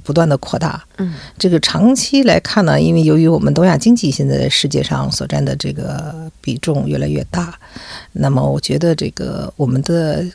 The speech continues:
Speaker 1: 高等教育合作的领域会越来越广泛的。
Speaker 2: 嗯，
Speaker 1: 嗯。
Speaker 2: 越来越广泛。
Speaker 1: 对。
Speaker 2: 也就是说未来这个合作空间是非常大的。
Speaker 1: 空间非常大，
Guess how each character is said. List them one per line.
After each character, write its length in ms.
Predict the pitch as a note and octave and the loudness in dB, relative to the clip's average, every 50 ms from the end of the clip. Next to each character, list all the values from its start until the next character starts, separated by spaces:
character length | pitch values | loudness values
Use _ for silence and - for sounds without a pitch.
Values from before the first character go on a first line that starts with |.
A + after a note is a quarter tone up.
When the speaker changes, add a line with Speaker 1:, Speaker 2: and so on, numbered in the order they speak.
| - _ _ _ | -14 _ _ _
Speaker 1:
高 200 | - A3 B3 A#3 | 0 2 2 2
等 160 | F#3 C#3 D#3 | 2 0 -2
教 240 | - - A3+ A3 F3+ | 0 2 2 4 4
育 100 | D3 C#3+ | 2 0
合 240 | - - - C#3+ | 0 -2 -4 -4
作 160 | C#3 - D#3+ D#3+ | -2 -2 -4 -2
的 140 | D3 C#3 | -2 -2
领 240 | C3+ C3+ - E3+ D3+ | -4 -4 -4 -4 -2
域 120 | D3 C#3 C3+ | -2 -2 -4
会 460 | C3+ - - C3+ C3 B2+ C#3 C#3+ C#3 - - _ _ _ _ | -4 -6 -6 -6 -4 -6 -8 -10 -14 -16 -20 _ _ _ _
越 120 | E3+ E3+ | 0 2
来 120 | D3+ C3 C3 | 2 2 0
越 300 | C#3 C#3 C3+ C3+ C3+ - - _ _ _ - _ _ | 0 -2 -2 -2 -4 -6 -10 _ _ _ -20 _ _
广 180 | - C3+ B2+ B2 | -8 -8 -8 -8
泛 280 | A2 - D3+ C#3+ D3 C#3+ | -4 -2 -2 -2 -2 -4
的。 80 | C#3+ - - _ _ - | -6 -10 -16 _ _ -4
Speaker 2:
嗯， 220 | G3 F#3 E3 D#3+ | -4 -4 -2 -2
Speaker 1:
嗯。 80 | E3 - | -4 -4
Speaker 2:
越 80 | E3+ | -4
来 100 | D#3 D3+ | -6 -6
越 100 | D#3 D3+ D3+ | -8 -8 -8
广 180 | - - - C3 | -10 -12 -14 -12
泛。 140 | - - C#3+ | -10 -4 -4
Speaker 1:
对。 100 | C#3 C3 | -2 -2
Speaker 2:
也 80 | D#3 | -2
就 140 | - F#3 F3+ | -4 -6 -6
是 60 | E3+ | -4
说 120 | F3+ F#3 F3+ | -4 -4 -2
未 160 | F3 G3+ F#3 | -2 -2 -2
来 240 | E3+ D#3+ D#3+ D#3+ E3 | -2 -2 -4 -4 -4
这 100 | - F3 | -4 -4
个 120 | E3+ F3 | -6 -6
合 200 | - - F3 E3 | -4 -2 -2 -2
作 320 | - - G3 F#3 E3 D#3+ - - - - - - - - - | 0 0 0 0 0 -2 -6 -12 -20 -16 -16 -16 -16 -10 -8
空 320 | - - C4+ C4+ C#4 C#4+ C4+ | 0 2 4 6 6 6 4
间 300 | - - C4 B3+ B3+ B3+ | 2 0 0 0 0 0
是 200 | A#3 - F3 D#3 | -2 -2 -4 -4
非 140 | C#3+ - D#3+ | -4 -4 -4
常 180 | C#3+ A2 - B2 | -4 -4 -4 -2
大 100 | - A#2 | 0 2
的。 40 | - | 2
Speaker 1:
空 80 | C4+ | 4
间 140 | C4+ C#4 C4+ | 4 4 4
非 120 | B3 D4 | 2 0
常 220 | D4 - E3 C#3+ C#3+ | 0 2 0 0 2
大， 180 | - D#3 D3+ | 0 -2 -4